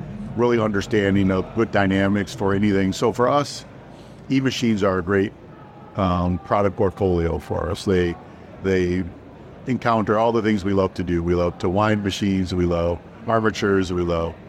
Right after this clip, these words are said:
the type of material that has to go into it. And we're very, very good at tight tolerance type machines. And we're very efficient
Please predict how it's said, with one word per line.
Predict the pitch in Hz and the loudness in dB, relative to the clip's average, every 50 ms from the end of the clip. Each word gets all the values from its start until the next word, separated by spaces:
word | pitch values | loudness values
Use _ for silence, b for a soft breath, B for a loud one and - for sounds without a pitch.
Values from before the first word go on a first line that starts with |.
| - - - - | -20 -18 -12 -10
the | 107 | -4
type | - 120 110 95 98 | -2 0 0 0 -2
of | 92 | -2
material | 92 87 - - 113 107 107 107 107 104 | -4 -4 -2 0 2 2 4 2 2 0
that | 104 - | -2 -2
has | 92 101 101 - - | -4 -4 -4 -2 -2
to | 110 | -2
go | 95 95 92 95 | 0 0 2 2
into | 98 92 - - 104 98 | 0 0 -2 -2 0 0
it. | 98 | 0
And | 95 95 | 0 0
we're | 98 95 | 0 0
very, | 95 110 110 107 104 95 87 - - - - - - - | 2 2 2 2 2 -2 -6 -10 -16 -20 -20 -20 -14 -6
very | 104 107 120 113 110 101 | -2 0 0 0 0 0
good | 92 110 107 104 | -2 -2 -2 0
at | 101 98 92 - | 0 -2 -2 -2
tight | - - 101 92 | -2 -2 -4 -2
tolerance | - - 107 98 101 101 95 95 90 85 - - - - - - - - - - - - - - - - | 0 0 2 2 2 2 2 0 -2 -4 -6 -10 -16 -20 -20 -20 -20 -20 -20 -20 -20 -20 -20 -20 -20 -10
type | - - 117 104 104 101 | -2 0 0 0 0 -2
machines. | 98 92 - - 120 107 101 87 | -4 -4 0 0 2 2 2 0
And | 98 101 | 0 0
we're | 104 98 | 0 2
very | 117 143 139 113 | 2 2 2 2
efficient | 95 - - 113 - - 98 87 82 | 0 0 -2 -2 -2 -2 -6 -8 -10